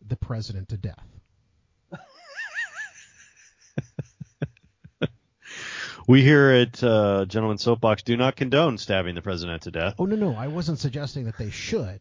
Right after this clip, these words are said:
Speaker 1: I'm saying that that's where there's a whole lack of conviction. You know, you've probably got a bunch of them sitting there clapping for whoever's president. I mean, hell, you had Nancy Pel-, I'm sure Nancy Pelosi was considering the possibility of stabbing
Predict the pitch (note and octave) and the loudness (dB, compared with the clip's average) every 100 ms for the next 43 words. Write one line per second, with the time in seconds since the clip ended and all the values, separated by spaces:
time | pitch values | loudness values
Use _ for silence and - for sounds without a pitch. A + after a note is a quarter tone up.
0 | - B2+ - C3 B2 A2 A2+ - A2+ - | -8 -6 -6 -6 -8 -8 -10 -10 -12 -10
1 | A#2+ A2 G#2+ F#2+ - A#2 G#2+ A2 G#2 G2+ | -8 -6 -8 -10 -12 -10 -8 -8 -8 -12
2 | - G#2+ A#2 G2 B2+ - F#2 E2 G2 G#2 | -12 -12 -10 -8 -8 -8 -16 -16 -12 -8
3 | G2+ G#2 C#3 D#3 D3 C3 A#2+ A2+ B2+ B2+ | -8 -6 -8 -8 -8 -6 -6 -6 -6 -6
4 | A2+ G#2 C#3 A2+ G#2+ - G#2+ A2+ A2 G#2+ | -6 -6 -8 -8 -10 -10 -10 -8 -8 -8
5 | - G#2 G2+ A2+ A2+ G#2 G2+ F#2+ - A2 | -8 -8 -6 -6 -6 -6 -8 -8 -8 -8
6 | G#2 G#2 A2+ A#2+ G#2+ - - - D3+ C3+ | -8 -8 -6 -6 -8 -14 -20 -10 -6 -4
7 | A2 A#2 A2+ A#2 A#2 A2 B2+ C#3 B2+ - | -4 -4 -6 -10 -10 -8 -8 -6 -6 -6
8 | A2 - D3 A#2+ - G#3 F#3 C3 C3+ C3+ | -8 -6 -6 -6 -6 -2 -2 0 -4 -4
9 | C#3 - A2+ A2 A2 G#2 G#2 C3 A2 - | -6 -6 -4 -4 -4 -6 -4 -4 -4 -2
10 | - F#3 D3 A2+ G2+ G#2 A2+ G#2 - A2+ | 0 0 0 0 -2 -6 -6 -8 -6 -6
11 | G#2+ G#2 G2+ - - B2 A2+ G#2+ F#2 | -4 -6 -6 -8 -8 -6 -4 -6 -8